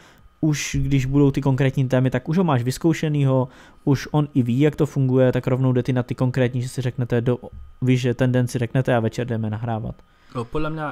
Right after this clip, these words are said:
Speaker 2: ešte čo je také akože kvázi reálne, do čoho by sme mohli zavrtať, kde by mohla byť aktuálna téma, je United. Tam
Speaker 1: Mhm.
Speaker 2: sa akože dlho špekuluje o tom Fernandešovi, ale všeobecne tam môže prísť nejaká posila do stredu poľa, čo môže
Speaker 1: Jo.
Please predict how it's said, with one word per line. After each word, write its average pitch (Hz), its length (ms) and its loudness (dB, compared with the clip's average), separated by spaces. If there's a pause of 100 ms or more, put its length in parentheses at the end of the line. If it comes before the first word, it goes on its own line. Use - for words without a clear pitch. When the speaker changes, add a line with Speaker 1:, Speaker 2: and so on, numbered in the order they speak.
Speaker 2:
ešte 139 160 -12
čo 151 160 -10
je 143 80 -10
také 156 160 -10
akože 139 320 -10
kvázi 139 640 -8
reálne, 113 560 -6
do 123 80 -8
čoho 120 160 -12
by 123 100 -8
sme 123 140 -8
mohli 127 160 -8
zavrtať, 107 640 -12
kde 120 80 -10
by 110 100 -12
mohla 117 220 -8
byť 120 80 -14
aktuálna 123 560 -10
téma, 120 320 -10
je 101 240 -12
United. 98 640 -16 (1800)
Tam 143 160 0
Speaker 1:
Mhm. 127 80 -2
Speaker 2:
sa 117 160 -6
akože 113 240 -12
dlho 120 320 -4
špekuluje 117 400 -10
o - 80 -14
tom 113 160 -8
Fernandešovi, 110 800 -10
ale 123 160 -8
všeobecne 131 320 -10
tam 117 160 -8
môže 120 240 -6
prísť 120 240 -10
nejaká 113 160 -10
posila 123 480 -6
do 113 80 -10
stredu 120 400 -8
poľa, 104 320 -10 (800)
čo 104 160 -14
môže 123 240 -2
Speaker 1:
Jo. - 20 -4